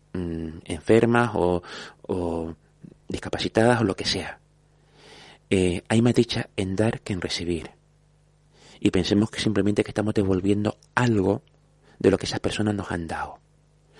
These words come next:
Cuando yo voy a ver a una persona mayor y me dice, "Es que soy una carga para mi hijo", yo le digo,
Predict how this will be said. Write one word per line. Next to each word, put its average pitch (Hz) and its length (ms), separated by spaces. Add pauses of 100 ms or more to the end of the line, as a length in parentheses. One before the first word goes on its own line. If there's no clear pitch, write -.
(400)
Cuando 98 200
yo 104 140
voy 123 160
a 117 80
ver 110 180
a 113 40
una 107 100
persona 101 380
mayor 98 420 (340)
y 101 100
me 90 120
dice, 95 460 (440)
"Es 107 120
que 120 100
soy 120 380 (160)
una 113 200
carga 110 280
para 95 180
mi 87 200
hijo", - 280 (1900)
yo 98 80
le 87 100
digo, 87 340